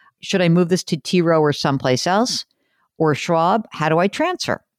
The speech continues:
Okay, I think you could do T. Rowe. It doesn't really matter, or Schwab, either one. Either one, which, which platform do you like better? Because this will be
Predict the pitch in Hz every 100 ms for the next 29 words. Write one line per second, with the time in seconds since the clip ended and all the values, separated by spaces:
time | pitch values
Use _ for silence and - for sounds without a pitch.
0 | _ - 226 175 - 254 - 539 403 254
1 | 302 240 233 185 - 160 127 123 165 214
2 | - 202 277 247 196 180 202 214 202 190
3 | 214 240 - 196 202 226 196 196 226 220
4 | 220 226 240 254 285 - - - 339 370
5 | 285 240 220 208 202 277 - - 214 202
6 | - 214 185 156 156 147 135 123 120 -
7 | - - _ 170 180 151 156 254 311 233
8 | 214 175 165 160